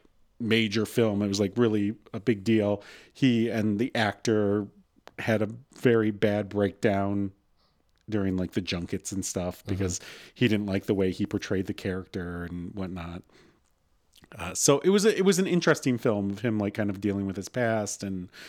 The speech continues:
Speaker 1: you know, trying to find a way to be a director again, but
Speaker 2: Oh.
Speaker 1: also dealing with, like, pain and addiction and things like that. So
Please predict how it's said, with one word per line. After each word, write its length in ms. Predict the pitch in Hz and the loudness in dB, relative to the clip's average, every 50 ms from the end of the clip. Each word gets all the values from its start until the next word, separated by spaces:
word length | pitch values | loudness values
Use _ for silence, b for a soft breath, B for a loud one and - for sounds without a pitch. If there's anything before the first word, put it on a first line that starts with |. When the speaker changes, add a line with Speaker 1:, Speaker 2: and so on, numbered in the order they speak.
| B B B B B | B B B B B
Speaker 1:
you 100 | - 104 92 92 | -4 -4 -4 -4
know, 160 | 90 87 90 104 _ _ - | -6 -8 -10 -14 _ _ -2
trying 240 | - 113 101 92 95 | 2 2 2 2 0
to 60 | - | -4
find 240 | - 104 98 98 95 | -2 -2 0 0 0
a 40 | |
way 120 | 92 95 90 | -2 -2 -2
to 80 | 101 | -2
be 160 | 92 98 92 92 | -2 -2 -2 -2
a 120 | 95 98 - _ _ _ _ _ _ _ _ _ _ _ _ _ _ - _ _ _ _ _ _ _ _ _ _ | -4 -4 -8 _ _ _ _ _ _ _ _ _ _ _ _ _ _ -20 _ _ _ _ _ _ _ _ _ _
director 480 | - 110 101 101 - - - 113 104 104 | -6 -4 -4 -4 -6 -6 -4 -4 -2 -2
again, 480 | 98 95 107 104 101 101 101 98 101 | -2 -2 -2 0 0 0 -2 -2 -2
but 140 | 95 101 302 | -4 -2 -2
Speaker 2:
Oh. 40 | 95 | -2
Speaker 1:
also 160 | 95 - 107 | -2 -2 -4
dealing 300 | 92 98 95 92 95 95 | -4 -2 -2 -2 -2 -4
with, 160 | 92 92 - - | -6 -6 -8 -8
like, 260 | 92 90 - _ B B B B B B B _ - | -10 -10 -10 _ B B B B B B B _ -8
pain 380 | - 117 107 98 95 95 92 92 | -4 -4 -2 -2 -2 -4 -4 -4
and 200 | 95 92 95 - - | -6 -6 -8 -8 -8
addiction 460 | 95 104 98 - - - - 95 92 | -6 -6 -6 -6 -6 -6 -6 -4 -4
and 140 | 92 90 95 | -6 -6 -6
things 180 | 98 92 90 | -8 -8 -6
like 140 | 98 92 - | -8 -8 -6
that. 400 | - 104 98 101 - _ _ - | -6 -6 -4 -6 -6 _ _ -12
So 260 | - 104 92 95 - | -8 -8 -8 -8 -10